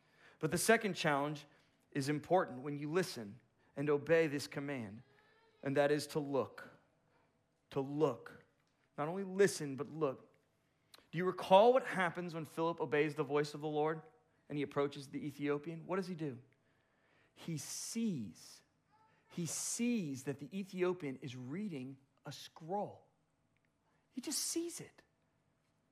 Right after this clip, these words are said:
And he asks a simple question.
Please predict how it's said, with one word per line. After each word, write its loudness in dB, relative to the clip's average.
And 4
he 2
asks -2
a -4
simple 0
question. -4